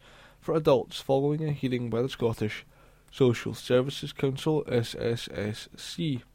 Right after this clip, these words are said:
A panel at the S S S C said Miss Carmichael has not shown any insight or regret into her conduct and had minimised her behaviour to the employers.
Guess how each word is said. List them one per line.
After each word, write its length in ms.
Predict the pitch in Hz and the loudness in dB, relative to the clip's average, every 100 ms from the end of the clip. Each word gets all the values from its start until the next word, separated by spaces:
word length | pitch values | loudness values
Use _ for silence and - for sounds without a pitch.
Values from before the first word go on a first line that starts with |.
| - - - - - - - - | -20 -20 -20 -20 -20 -20 -18 -2
A 100 | 143 | 2
panel 480 | - 147 147 170 151 | 8 8 8 8 6
at 140 | - - | 4 0
the 220 | 123 104 | -2 0
S 220 | 117 113 - | 0 -2 -2
S 240 | 113 120 | -2 -2
S 360 | - 110 - - | -2 -2 -4 -12
C 440 | - 143 135 156 - | -4 0 0 -2 -4
said 280 | - - | -2 0
Miss 260 | 139 135 - | 0 -2 -4
Carmichael 640 | - 120 123 139 143 135 - - - - - - | -4 0 2 0 0 -4 -6 -20 -20 -20 -20 -6
has 120 | 143 | 2
not 220 | 147 151 | 4 2
shown 260 | - 135 131 - | 0 0 0 -2
any 260 | 143 139 | -2 0
insight 600 | 98 117 - 104 110 - - | -2 -4 -2 -2 -4 -10 -2
or 120 | 123 | 0
regret 680 | 117 143 131 135 - - - - _ - | 0 0 -2 -2 -6 -18 -20 -20 _ -10
into 200 | 120 110 | -4 -2
her 140 | 101 | -4
conduct 600 | - 156 156 123 90 - | -4 -2 0 -2 -4 -8
and 120 | 120 123 | -6 -2
had 320 | 113 113 - _ _ - _ | -2 -4 -8 _ _ -20 _
minimised 600 | 123 123 113 110 120 - | -2 0 0 -2 -4 -2
her 60 | 147 | 0
behaviour 560 | 143 139 120 123 120 | 2 2 2 0 -2
to 180 | 127 123 | -2 -2
the 140 | 117 | -2
employers. 640 | 107 110 120 120 117 107 | -4 0 2 4 2 -2